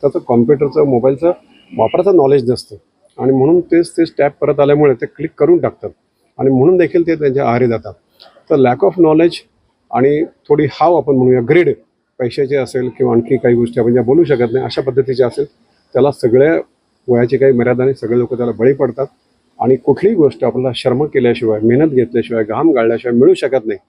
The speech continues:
हे प्रत्येकाने लक्षात ठेवलं पाहिजे. इझी मनी कधीच आयुष्यात कोणी देणार नाही. कोणीच तुम्हाला फुकट दहा रुपयाचे शंभर रुपये करून देणार नाही आणि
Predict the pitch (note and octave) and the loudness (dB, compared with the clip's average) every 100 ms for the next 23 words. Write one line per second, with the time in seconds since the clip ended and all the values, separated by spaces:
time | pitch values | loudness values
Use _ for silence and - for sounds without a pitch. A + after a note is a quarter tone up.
0 | _ _ _ _ D3 C#3+ C#3 E3+ E3+ D3 | _ _ _ _ -8 -4 -2 2 2 2
1 | A#2+ D#3 C3+ B2+ A2 G#2 A#2 C3 _ _ | 0 -2 0 0 0 -2 -6 -8 _ _
2 | - C3 D#3+ C#3+ C#3+ C#3 C3+ F3 B2+ A#2+ | 0 2 4 2 0 -2 -2 0 0 -2
3 | - - B2 A2 G#2+ G#2+ G#2+ A2+ B2+ E3 | -4 -2 0 0 -4 -6 -8 -2 2 2
4 | E3 D3 D3 - B2+ C3 B2 A#2+ A#2+ B2 | 2 2 0 -2 -4 -2 -2 -2 -2 -4
5 | B2+ A#2 A#2 A#2 A#2+ A2+ A2+ G#2+ G#2+ G#2 | -2 -4 -2 -2 -4 -2 0 0 -2 -6
6 | G#2 - _ _ _ _ C3 | -8 -8 _ _ _ _ -2